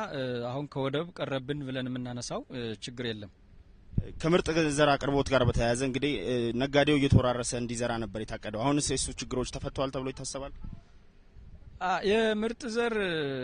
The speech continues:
Speaker 1: እንደ አጠቃላይ የአቅርቦት ችግር ሳይሆን ምንድነው አሁን አርሶ አደሩ የሚፈልጋቸው በርካታ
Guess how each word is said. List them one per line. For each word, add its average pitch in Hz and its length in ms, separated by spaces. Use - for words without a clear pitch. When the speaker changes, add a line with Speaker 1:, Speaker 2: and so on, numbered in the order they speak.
Speaker 1:
እንደ 135 180
አጠቃላይ 202 480
የአቅርቦት 175 460
ችግር 175 380
ሳይሆን 175 500
ምንድነው 180 360
አሁን 175 240
አርሶ 147 220
አደሩ 170 240
የሚፈልጋቸው 165 680
በርካታ 151 440